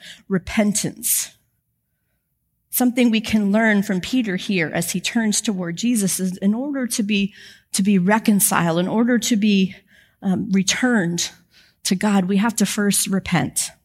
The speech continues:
We have to turn back to God because new starts require repentance. New starts in Christ require repentance, a turning back to God, not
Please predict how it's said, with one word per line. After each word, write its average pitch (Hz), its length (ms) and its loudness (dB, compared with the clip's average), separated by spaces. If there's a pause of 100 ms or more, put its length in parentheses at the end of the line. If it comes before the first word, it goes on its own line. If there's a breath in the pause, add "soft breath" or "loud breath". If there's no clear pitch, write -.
We 208 120 -2
have 214 140 0
to - 100 0
turn 220 560 0 (340 loud breath)
back 185 520 0
to 185 100 0
God 160 360 -4
because 180 300 0
new 233 280 4
starts - 500 -2
require 262 580 -2
repentance. 220 960 -2 (440 loud breath)
New 302 260 2
starts - 680 -2
in 302 240 2
Christ 285 480 0
require 285 460 -4
repentance, 262 560 -2
a 226 60 0
turning 285 420 -4
back - 440 -2 (240 loud breath)
to 285 100 0
God, 285 320 2
not 294 280 2